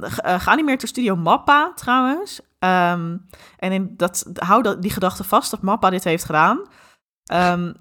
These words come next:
en ik moet toch ook even een shout-out geven aan Kenji Miyamoto, de kunstschaatser die, eh, ja, verantwoordelijk is eigenlijk voor het kunstschaatstuk.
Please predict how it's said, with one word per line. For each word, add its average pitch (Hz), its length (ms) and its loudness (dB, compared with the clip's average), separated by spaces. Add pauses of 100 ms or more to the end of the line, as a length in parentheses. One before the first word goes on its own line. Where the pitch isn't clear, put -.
en 185 100 -2
ik 180 120 0
moet 226 120 2
toch 247 160 -4
ook 247 120 0
even 233 220 0
een 220 60 -2
shout-out 208 520 4
geven 196 380 0
aan 185 200 2
Kenji 226 380 0
Miyamoto, 202 720 2
de 190 100 -2
kunstschaatser 202 920 0
die, 185 380 -2
eh, 151 560 -2
ja, 165 140 -2
verantwoordelijk 170 480 -2
is 180 100 -4
eigenlijk 175 300 0
voor 165 200 0
het 165 200 -2
kunstschaatstuk. - 1080 -2